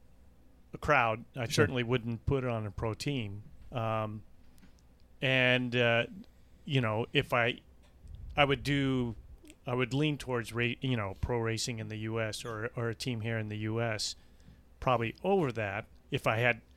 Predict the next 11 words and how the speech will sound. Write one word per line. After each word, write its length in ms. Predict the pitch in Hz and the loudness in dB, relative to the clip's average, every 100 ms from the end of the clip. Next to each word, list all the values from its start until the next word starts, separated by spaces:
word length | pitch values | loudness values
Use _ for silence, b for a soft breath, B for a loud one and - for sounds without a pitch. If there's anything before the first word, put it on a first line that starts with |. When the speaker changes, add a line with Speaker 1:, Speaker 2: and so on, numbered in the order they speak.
| b b - | b b 2
Speaker 1:
extra 280 | 151 - 143 | 2 4 0
money 380 | 127 123 131 131 - | 0 0 0 -4 -6
just 340 | 131 - - - - - | -2 -2 -4 -10 -20 -12
for 80 | - | -2
Speaker 2:
Sure. 80 | 135 | 2
Speaker 1:
the 100 | 139 | 6
love 240 | 143 139 | 6 6
of 80 | 120 | 4
the 80 | 110 | 0
sport. 500 | - - 127 104 101 - b b b b - | -2 -2 -4 -4 -8 -16 b b b b -4
Um, 460 | 117 110 104 104 | -2 0 -4 -8